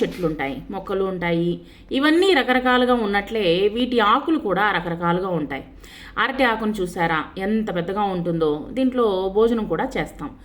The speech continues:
చింతాకు చూసారా, ఎంత చిన్నదిగా ఉంటుందో, దాంతో మనం పప్పు చేసుకుంటాం అనమాట. ఈ విధంగా ఈ కొబ్బరి ఆకులను చూసారా, ఎలా ఉంటుందో ఆలోచించండి. కొబ్బరి ఆకులతో మనం వచ్చేసి ఇంటి పైకప్పుని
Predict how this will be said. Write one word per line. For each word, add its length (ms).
చింతాకు 440
చూసారా, 380
ఎంత 260
చిన్నదిగా 460
ఉంటుందో, 680
దాంతో 360
మనం 200
పప్పు 280
చేసుకుంటాం 580
అనమాట. 260
ఈ 80
విధంగా 680
ఈ 360
కొబ్బరి 360
ఆకులను 380
చూసారా, 640
ఎలా 280
ఉంటుందో 400
ఆలోచించండి. 720
కొబ్బరి 280
ఆకులతో 340
మనం 220
వచ్చేసి 640
ఇంటి 200
పైకప్పుని 680